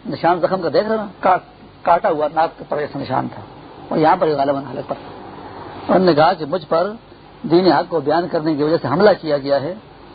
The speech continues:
اور میری ناک پر چھری چلائی اور مجھے ذبح کرنے کی کوشش کی گئی ہے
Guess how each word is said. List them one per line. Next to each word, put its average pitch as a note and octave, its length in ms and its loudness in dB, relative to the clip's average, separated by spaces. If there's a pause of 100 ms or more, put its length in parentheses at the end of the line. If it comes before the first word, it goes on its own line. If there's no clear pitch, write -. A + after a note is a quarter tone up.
(680)
اور D#3 180 4
میری D#3+ 260 0
ناک E3 260 2
پر F#3+ 80 -4
چھری F3 200 -2
چلائی F3 360 0
اور F3 100 2
مجھے D#3 160 0
ذبح E3+ 200 4
کرنے C#3 220 -6
کی C#3 120 -6
کوشش B2+ 280 -8
کی C3+ 120 -8
گئی B2 160 -10
ہے A#2 60 -14